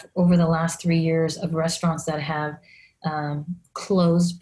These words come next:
permanently. And, and with covid, they anticipate that to be closer to, I think it was eighteen percent. So yes, there's different, definitely, um, a higher percentage, but at the same time,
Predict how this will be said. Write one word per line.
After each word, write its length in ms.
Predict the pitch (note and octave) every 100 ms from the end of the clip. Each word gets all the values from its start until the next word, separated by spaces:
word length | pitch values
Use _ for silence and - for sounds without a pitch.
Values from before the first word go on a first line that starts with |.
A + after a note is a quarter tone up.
| -
permanently. 840 | F3+ F3 D#3+ C#3 C3+ C3+ C#3+ F#3+ A3
And, 380 | D#3+ D#3+ E3 E3+
and 300 | E3 D#3+ D#3+
with 200 | E3 -
covid, 580 | - F3+ F3+ E3+ E3
they 180 | D#3+ D#3
anticipate 880 | D3+ D3+ F3 F3 F3 - D#3 D#3 -
that 260 | D#3 F#3 -
to 120 | D3+
be 180 | D3+ D3+
closer 460 | - D3+ - D3+
to, 500 | D3 - D3+ D3 D3 - - - _ E3+
I 40 |
think 160 | E3+ E3
it 60 |
was 180 | D#3 D3 -
eighteen 580 | E3+ E3+ - E3 D3+
percent. 540 | C#3+ - - F#3 F3 -
So 100 | E3+
yes, 320 | E3+ G3 F3+
there's 220 | E3+ -
different, 400 | F3 F#3+ F3+ -
definitely, 560 | F#3 F#3 F#3 F3 D3+ - - _ - - -
um, 380 | E3 D#3 D3+ E3
a 60 | E3+
higher 380 | F3+ E3+ E3 E3+
percentage, 640 | D3 - F#3+ F#3 D#3+ -
but 160 | E3+ - - -
at 140 | E3+
the 60 | F3+
same 480 | F3 A3 A3 A3+ A3
time, 680 | - E3 D3+ C#3+ C#3+ E3